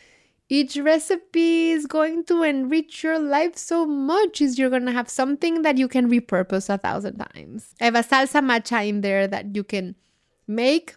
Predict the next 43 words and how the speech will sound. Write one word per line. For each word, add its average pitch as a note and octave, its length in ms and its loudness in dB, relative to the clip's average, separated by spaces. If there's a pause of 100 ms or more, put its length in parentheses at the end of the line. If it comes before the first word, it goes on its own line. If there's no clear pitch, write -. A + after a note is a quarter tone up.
(120)
put B3+ 160 0
in A#3+ 80 -2
your F#3+ 120 -2
fridge. C#4+ 520 0
It G#3 100 -8
holds G3 300 -4
for F#3+ 140 -4
months. C#4 500 0 (420)
You A#3 120 -2
can A#3 180 2
put A3 220 -2
it G3+ 100 -2
on G3 160 -2
avocado E4+ 440 2
toast. E4 520 2
You C#4 80 4
can D4 240 0
put D#4+ 220 2
it D#4+ 100 2
on E4 220 4
yogurt. D#4 600 4
You A#3 80 2
can G#3+ 200 0
put G#3+ 180 0
it G#3 60 0
on G3+ 120 -4
a A3 80 0
pound G3 340 -8
cake. G3+ 220 -8
You A3 80 -4
can A3+ 200 -4
tuck C4 180 0
it C#4+ 100 2
in D4+ 160 0
a D#4+ 40 2
taco. G4+ 460 2
And C#4 280 -2
that E4 380 2 (120)
really C4 340 2
exemplifies A3+ 1040 -4
the C4 120 -4
Mexican B3+ 680 -6
character. A3 640 -8